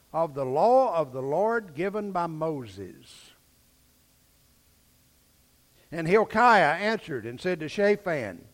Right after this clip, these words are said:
the scribe, "I have found the book of the law in the house of the Lord." And Hilkiah delivered the book to Shaphan. And Shaphan carried the book to the king, Josiah, and brought the king word back again, saying, "All that you commanded your servants, they're doing it,"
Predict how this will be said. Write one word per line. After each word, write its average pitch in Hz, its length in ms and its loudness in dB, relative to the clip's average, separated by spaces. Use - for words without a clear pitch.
the 120 140 -14
scribe, 123 640 2
"I 160 200 2
have 147 160 2
found 247 360 0
the 220 80 0
book 202 300 4
of 170 80 -8
the 151 80 -2
law 175 300 4
in 151 80 -2
the 120 80 -6
house 175 300 0
of 147 40 -18
the 147 80 -4
Lord." 123 380 -4
And 127 140 -10
Hilkiah 170 720 2
delivered 175 500 0
the 151 80 -6
book 156 260 -4
to 180 80 -14
Shaphan. 160 680 -4
And 147 100 -6
Shaphan 214 540 2
carried 254 320 8
the 180 80 -4
book 196 260 2
to 190 80 -2
the 180 80 -2
king, 240 520 0
Josiah, 190 680 4
and 143 100 -8
brought 214 220 2
the - 60 -18
king 240 340 -2
word 214 280 2
back 220 260 2
again, 185 340 -2
saying, 196 260 0
"All 226 180 4
that - 140 -2
you 220 60 -10
commanded 202 540 -2
your 180 140 -2
servants, 185 440 -2
they're 165 200 0
doing 165 320 4
it," - 160 -12